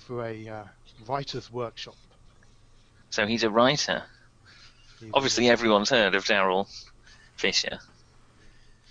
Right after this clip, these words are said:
Speaker 2: in his own head.
Speaker 1: <laughs>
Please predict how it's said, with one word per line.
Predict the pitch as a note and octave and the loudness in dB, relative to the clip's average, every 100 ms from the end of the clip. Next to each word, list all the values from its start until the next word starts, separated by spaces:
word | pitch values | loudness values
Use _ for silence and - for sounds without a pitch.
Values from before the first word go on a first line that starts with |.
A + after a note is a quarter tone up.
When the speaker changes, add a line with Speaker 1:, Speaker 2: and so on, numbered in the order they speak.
| - - | -14 -6
Speaker 2:
in | G2+ F2 | -6 -6
his | E2+ E2+ - | -10 -10 -4
own | F2 F2 E2+ | -2 -2 -6
head. | E2 - E2+ - - - - _ - _ _ _ - - - - | -12 -12 -12 -12 -14 -16 -18 _ -20 _ _ _ -20 -20 -18 -12
Speaker 1:
<laughs> | - - C#3 - | -10 -10 -12 -10